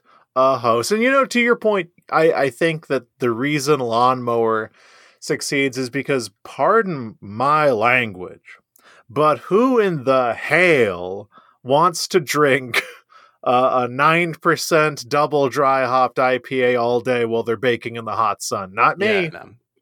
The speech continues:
Speaker 2: That's a surefire way to bake yourself while also baking food. Uh, because, yeah, you're just gonna short circuit that part of your brain that is vulnerable to heat and also alcohol.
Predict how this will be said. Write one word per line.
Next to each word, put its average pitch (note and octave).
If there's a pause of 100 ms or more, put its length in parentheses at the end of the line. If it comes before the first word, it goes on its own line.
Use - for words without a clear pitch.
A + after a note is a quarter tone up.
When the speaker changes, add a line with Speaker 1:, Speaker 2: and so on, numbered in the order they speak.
(200)
Speaker 2:
That's F3+
a F3
surefire E3+
way C#3+
to A2 (240)
bake D3
yourself A#2
while G#2+
also A2
baking G#2
food. A#2 (580)
Uh, A2+
because, A2+
yeah, B2
you're A#2+
just C3+
gonna C#3
short -
circuit C#3+
that B2+
part C#3
of A#2
your A#2+
brain B2
that G#2+ (140)
is A2+
vulnerable B2+
to A2+
heat B2 (320)
and A2+
also A2+
alcohol. G2+